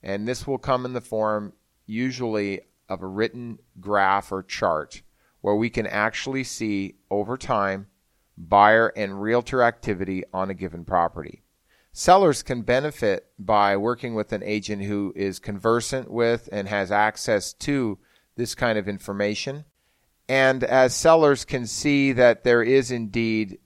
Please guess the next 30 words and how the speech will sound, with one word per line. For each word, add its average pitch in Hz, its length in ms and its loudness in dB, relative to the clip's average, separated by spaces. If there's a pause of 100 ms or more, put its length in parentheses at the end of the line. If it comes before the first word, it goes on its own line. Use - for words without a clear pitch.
the 104 240 -2
amount 110 360 2
of 107 80 2
activity 107 840 2
that 98 320 -2
they 101 300 2
are 90 260 2
hoping 117 440 0
for, 90 480 -2 (220)
but 98 160 -2
yet 107 440 2
there 107 200 0
is 98 120 -8
no 101 140 -2
showings 127 640 0
or 92 100 -4
no 90 200 -2
offers, 104 600 4 (340)
it - 140 -10
can 139 160 -2
help 180 260 2
to 165 80 -6
confirm 120 880 -2 (260)
the 110 100 -4
reality 117 560 4
of 101 80 0
where 113 220 4
the 117 100 -2
market 110 420 2
is. 123 340 0